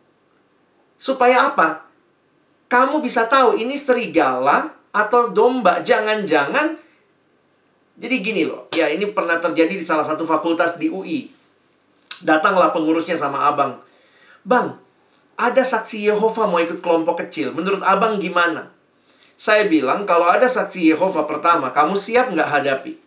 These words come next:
Saksi Yehova itu sudah, sudah di training loh, dari mereka kecil, hafal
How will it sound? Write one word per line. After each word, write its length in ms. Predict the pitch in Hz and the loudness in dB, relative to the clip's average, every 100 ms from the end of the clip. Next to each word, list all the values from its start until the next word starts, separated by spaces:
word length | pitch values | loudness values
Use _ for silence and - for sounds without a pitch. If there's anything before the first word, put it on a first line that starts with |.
| _ | _
Saksi 320 | 208 202 233 | -6 -2 2
Yehova 240 | 220 226 | 2 2
itu 160 | 226 277 | -2 -2
sudah, 160 | 196 | -2
sudah 240 | 190 196 170 | -2 0 0
di 240 | 170 180 | 0 -4
training 560 | 190 196 190 220 220 147 | -2 0 0 -2 -2 -4
loh, 160 | - | -6
dari 240 | - 151 156 | -4 -2 0
mereka 240 | 147 151 | -2 -2
kecil, 400 | 151 - - 139 | -6 -8 -8 -8
hafal 400 | 135 143 139 143 | 0 0 2 0